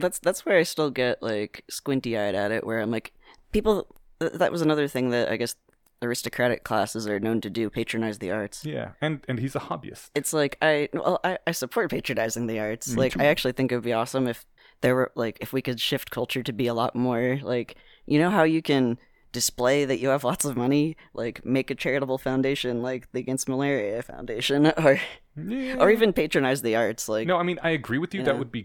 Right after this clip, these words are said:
Speaker 2: great, but also I think that is, like, that is a sign of the middle class because you're trying to
Speaker 1: 'Cause you're showing you care about something.
Speaker 2: Yeah, exactly. Like, I had no idea that this guy even existed.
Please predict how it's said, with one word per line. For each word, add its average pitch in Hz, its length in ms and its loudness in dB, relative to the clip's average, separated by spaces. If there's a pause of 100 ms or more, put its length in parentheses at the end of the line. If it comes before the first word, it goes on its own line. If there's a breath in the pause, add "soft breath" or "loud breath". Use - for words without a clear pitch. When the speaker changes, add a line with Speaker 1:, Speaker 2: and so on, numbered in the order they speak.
Speaker 2:
great, 117 420 -4
but 117 160 0
also 117 320 0
I 107 60 2
think 117 220 -4
that 107 140 0
is, 117 200 -4
like, 104 280 -2 (360)
that 117 260 2
is 123 180 -2
a 117 80 2
sign 120 380 -2
of 101 80 -8
the 104 60 -8
middle 110 200 -2
class 113 460 -2
because - 280 -4
you're 107 80 -4
trying 110 300 -4
to 104 460 -2
Speaker 1:
'Cause 117 120 -10
you're 110 60 -8
showing 110 240 -4
you - 80 -8
care 87 200 -4
about 120 200 0
something. 139 260 2
Speaker 2:
Yeah, 160 280 4
exactly. 113 480 4
Like, 107 240 2
I 131 100 4
had 156 160 2
no 127 220 4
idea 113 340 4
that 95 140 0
this - 140 0
guy 113 140 4
even 117 240 -2
existed. - 580 -6